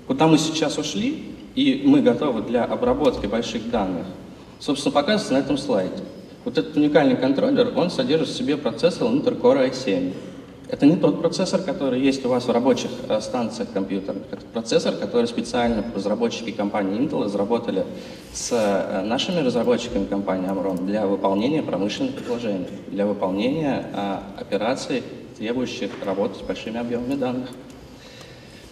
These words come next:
И плюс, э, мы все говорим, то, что, э, софтверные решения, они данные обрабатывают. Надо, надо им их принести,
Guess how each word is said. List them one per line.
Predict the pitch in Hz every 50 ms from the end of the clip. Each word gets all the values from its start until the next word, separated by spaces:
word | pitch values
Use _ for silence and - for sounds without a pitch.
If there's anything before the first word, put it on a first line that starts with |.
| -
И | - 127 185 214 233 - - -
плюс, | 151 165 190 214 220 196 - - - - -
э, | 139 147 151 151 156 151 151 147 147 143 139 143 143 143 - - - - - - - - - - - - - - - - -
мы | - - 160
все | 165 170 160
говорим, | 147 135 135 131 123 120 104 101 101 - -
то, | 131
что, | - - - - 117 110 104 101 98 98 -
э, | 101 101 104 101 98 95 95 98 101 92 92 92 92 95 92 92 - - - - - - - - - - - - -
софтверные | - - 120 - - 139 139 131 131 123 123
решения, | 127 135 - - - - 123 - 110
они | 107 110 123 160 185 180 160 123 98 - - - -
данные | 120 143 151 139 120
обрабатывают. | 110 107 117 120 127 113 98 - - - - - - - - - - - - - - - - - - -
Надо, | 135 165 190 170 160 127 -
надо | 135 151 165 139 127
им | - 139 147 143 135
их | 120 -
принести, | - - - 123 113 113 120 120 117 117 - - - - -